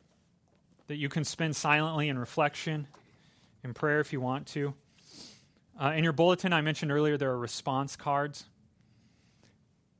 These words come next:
If God's working in you, and you'd like to share it with us, we'd encourage you to fill out this card. In a moment, we'll, we'll share communion. You can drop the card into one of the boxes on one of the communion tables.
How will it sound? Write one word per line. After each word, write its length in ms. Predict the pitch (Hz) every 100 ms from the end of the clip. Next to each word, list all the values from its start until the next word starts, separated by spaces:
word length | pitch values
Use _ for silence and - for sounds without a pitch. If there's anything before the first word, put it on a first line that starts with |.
| _
If 140 | 151 -
God's 360 | 208 233 170
working 680 | 160 180 190 - 196 185 180 - _ _ _
in 340 | 190 202 190
you, 360 | 151 131 113 143 - _ _ _ _ _ _ _ _ _ _ _ _ _ _ _ -
and 140 | 143 175
you'd 120 | 196
like 180 | 190 -
to 100 | 151
share 280 | - 175
it 60 | 175
with 220 | 143 -
us, 180 | 123 -
we'd 120 | 151
encourage 340 | 156 180 165 165
you 60 |
to 60 | 139
fill 240 | - 165
out 180 | 156 156
this 180 | 135 -
card. 420 | - 131 135 151 - _ _ _ - _
In 80 | 160
a 20 |
moment, 320 | 165 190 196
we'll, 220 | 175 180 170
we'll 200 | 170 151
share 220 | - 175
communion. 480 | - 156 170 170 160
You 60 |
can 160 | 170 143
drop 260 | 143 156
the 80 | -
card 460 | - 151 147 151 147 - - -
into 160 | 143 147
one 100 | 143
of 60 |
the 60 | 127
boxes 500 | 127 131 - 156 143
on 100 | 131
one 100 | 131
of 40 |
the 80 | 131
communion 400 | 139 135 139 139
tables. 480 | 151 139 143 135